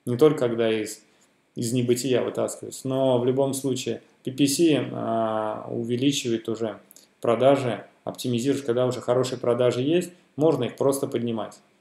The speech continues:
Вытаскивать за счёт P P C, например, фразы. Но это, ещё раз говорю, это совсем другая история. Ну вот, абсолютно другая история, и здесь, а, очень много там вопросов. Я знаю очень много людей, которые терпеть не могут P P C, обплевались,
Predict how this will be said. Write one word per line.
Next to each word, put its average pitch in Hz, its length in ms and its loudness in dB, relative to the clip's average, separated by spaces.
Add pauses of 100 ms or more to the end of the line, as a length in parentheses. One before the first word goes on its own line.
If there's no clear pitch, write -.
(140)
Вытаскивать 127 600 4
за 113 200 0
счёт 120 320 0
P 117 80 -4
P 117 140 -6
C, 127 160 -6
например, 107 460 -8
фразы. 127 280 4
Но 139 100 2
это, 175 140 2
ещё 165 160 0
раз 131 80 2
говорю, 120 220 2 (260)
это 143 160 -4
совсем 156 420 2
другая 143 300 4
история. 113 400 -4 (1200)
Ну 139 120 0
вот, 131 140 2
абсолютно 151 480 2
другая 123 320 2
история, 151 480 4
и 117 40 0
здесь, 135 500 2
а, 110 760 -2
очень 127 320 -4
много 127 300 0
там 107 280 -14
вопросов. 113 520 -2 (760)
Я 143 200 6
знаю 139 260 4
очень 135 200 0
много 131 180 0
людей, 139 240 2
которые 120 420 -2
терпеть 131 400 0
не 120 60 -4
могут 117 240 -4
P 120 100 -2
P 120 140 -4
C, 156 280 2
обплевались, 123 680 2